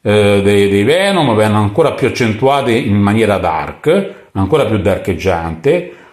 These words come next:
Avevano un cantante luciferino come pochi altri, King Diamond, che poi dopo lo scioglimento dei Mercyful Fate fece proprio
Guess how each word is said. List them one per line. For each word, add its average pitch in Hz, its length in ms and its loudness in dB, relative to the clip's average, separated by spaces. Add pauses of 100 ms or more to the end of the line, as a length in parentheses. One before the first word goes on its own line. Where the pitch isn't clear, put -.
(180)
Avevano 147 580 0
un 117 120 0
cantante 143 680 -2
luciferino 113 720 0
come 95 240 0
pochi 95 360 -2
altri, 90 720 -4 (280)
King 113 340 -2
Diamond, 104 920 0 (720)
che 104 180 -2
poi 135 340 2
dopo 117 340 2
lo 104 100 4
scioglimento 104 720 0
dei 95 120 0
Mercyful 95 500 -2
Fate 104 400 -2
fece 92 460 -2
proprio 98 560 0